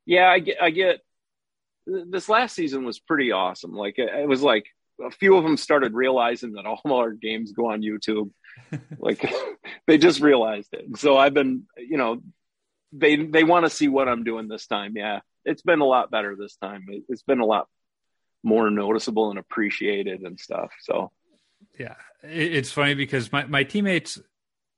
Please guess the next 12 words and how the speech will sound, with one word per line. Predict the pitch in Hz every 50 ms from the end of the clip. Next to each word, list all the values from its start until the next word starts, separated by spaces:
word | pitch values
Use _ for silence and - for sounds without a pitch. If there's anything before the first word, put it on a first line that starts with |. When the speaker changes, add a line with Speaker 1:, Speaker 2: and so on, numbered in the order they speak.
| _ _ _
Speaker 2:
they | 240 233 220
know | 175 139 135 151 160
I | 156 147
record | 143 143 147 139 131 - 143 135 131 120
the |
games | 117 127 127 135 131 123 -
and | 117
put | - - 139
'em | 135 131 127
on | 120 113 113
YouTube, | 113 120 117 - - 143 143 143 131
but | 123 123 117 113 - -